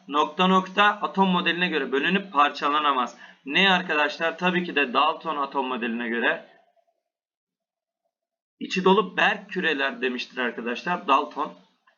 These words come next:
Bir cisim üzerine düştüğü ışığın hepsini yansıtıyorsa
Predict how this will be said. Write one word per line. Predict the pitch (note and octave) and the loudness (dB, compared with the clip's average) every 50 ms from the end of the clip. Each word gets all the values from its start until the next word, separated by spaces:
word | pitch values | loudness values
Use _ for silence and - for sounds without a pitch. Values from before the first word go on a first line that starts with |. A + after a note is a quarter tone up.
| _ | _
Bir | D#3+ F#3+ A3 A3 | -2 -2 0 0
cisim | F#3+ A3 F#3 F#3 G#3 G#3+ G#3+ G#3 | -2 -2 -2 0 -2 -2 -2 -4
üzerine | F3 C#3 E3+ E3 D#3 D3+ D3+ E3+ D#3 - | -4 -2 -2 -2 0 0 -2 -2 -2 -2
düştüğü | C#3 D#3 D#3 - - - F#3+ G3+ F#3+ - | -4 -6 -6 -6 0 2 2 2 2 0
ışığın | E3 - - - D3 C#3+ B2+ | -4 -4 -2 -2 -2 -2 -2
hepsini | A#2 A#2 D3 E3+ F#3 F3+ - D#3+ C#3+ B2+ | -6 -4 -2 -2 -2 -4 -8 -8 -6 -2
yansıtıyorsa | B2+ C3+ C#3+ C#3+ C#3 - - - F3 F3+ F3 E3+ D3 C#3 - E3 E3+ E3+ E3+ - - | -2 0 -2 -2 -4 -8 -10 -2 0 0 0 0 -2 -2 2 4 4 4 2 0 -8